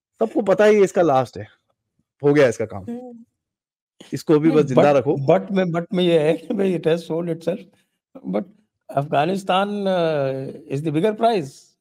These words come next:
Speaker 2: तो अफगानिस्तान कहता है, "अरे भाई, तुम इन गधों के साथ कहाँ लगे हो? हम तुमको देगा,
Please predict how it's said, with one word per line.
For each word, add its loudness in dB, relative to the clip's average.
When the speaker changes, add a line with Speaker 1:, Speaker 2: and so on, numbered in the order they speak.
Speaker 2:
तो -10
अफगानिस्तान -6
कहता -8
है, -10
"अरे -4
भाई, -8
तुम -4
इन -6
गधों -6
के -4
साथ -4
कहाँ -4
लगे -4
हो? -16
हम 2
तुमको 2
देगा, 0